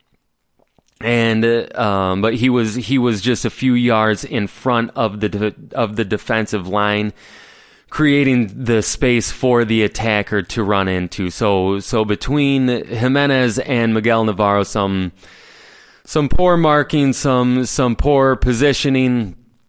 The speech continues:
um, really, really led to, to that. And obviously the, the giveaway, which is, has been a killer for the Fire. I know, I know you're gonna turn the ball over at any point in the match, but it's the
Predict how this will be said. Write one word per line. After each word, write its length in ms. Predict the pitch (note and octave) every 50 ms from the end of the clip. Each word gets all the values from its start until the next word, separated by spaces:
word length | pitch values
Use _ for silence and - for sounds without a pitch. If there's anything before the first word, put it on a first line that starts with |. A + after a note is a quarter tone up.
| _ _ _ _ _ _ _ _ _ _ _ - G2+
um, 800 | F#2 - B2 A2+ A2 G#2 G2+ G2 F#2+ F#2 F#2 F#2+ F#2 G2 G#2 A2 -
really, 480 | - C3 A2 B2+ C3 B2 B2 A#2+ A#2 A#2
really 420 | A2 G#2 A2+ A#2+ A#2+ A2+ A2+ A2+
led 460 | G2+ G#2 A2 A2 G#2+ G#2 G2+ F#2+ -
to, 600 | - - A2 G#2+ G2+ G2 G2 G2 F#2+ F#2 F#2+ G2 G2 - -
to 160 | - A2+ G#2
that. 560 | F2+ F#2 G#2+ G#2 G2+ G2 F#2+ F#2 F#2 F#2 - -
And 160 | G2 A2+ A2
obviously 600 | A2+ A2+ A2+ G#2 G#2+ G2+ F#2 - - A2 G#2 G#2
the, 420 | F2 F#2 G2 F#2 F#2 F#2 F#2 G2 -
the 120 | A2 G#2+ G#2+
giveaway, 540 | G#2 G#2+ C3 A#2+ G#2+ A#2+ A#2 A#2 A2+ A2+ A2
which 260 | G#2 G#2+ G2+ - -
is, 360 | G#2+ G2 F#2+ F#2+ F2+ - - - - - - - - - - - - - - - - - - - _ _
has 240 | - F#3 F#3+ E3+ E3+
been 160 | G3 G3 F#3+
a 80 | F3+ E3+
killer 600 | - E3 F3+ F3+ F3 E3+ E3 D#3+ D3+ D3+ D#3 C#3+
for 300 | B2 - - E3+ D#3+ D3
the 80 | C3+ B2+
Fire. 440 | - - E3 D3 D3 D3 D3 C#3+ C#3
I 140 | C3+ C3+
know, 600 | C3+ C3+ C3+ C3+ C3+ C3+ C3 C3 C3 C3+ C3 - - - - -
I 180 | C#3+ C3 C3 B2+
know 680 | C3 B2+ B2+ B2 A#2+ A#2+ A#2+ A#2 A#2 A#2+ B2+ A#2+ - _ _ _ _ _ _ _ _ _
you're 400 | _ - - G#3 D3+ A#2+ B2+ B2+
gonna 240 | A#2 B2 B2 A#2+ A#2
turn 320 | - - D3 D3 C#3 C#3 C3+
the 80 | C3
ball 340 | A#2 C3 B2+ A#2+ A#2+ A#2+ B2
over 380 | A#2+ A#2+ B2 G#2 A#2 A#2 A2+ A2+
at 80 | G#2+
any 340 | G#2 - C#3 B2 A#2 A#2 A2
point 400 | - - - D#3+ D#3+ D#3+ D#3+ D#3+
in 140 | D#3 D3 D3
the 80 | C#3+
match, 480 | C#3+ C#3+ C#3 C3+ C3 C3 C3 - C3+ B2
but 240 | A#2+ A#2+ A#2 A2+ -
it's 360 | - C3+ A#2 A2+ G2+ - -
the 600 | B2+ A#2 A2 A2 G#2+ G#2 G#2 G2 G2 F#2 F2+ E2+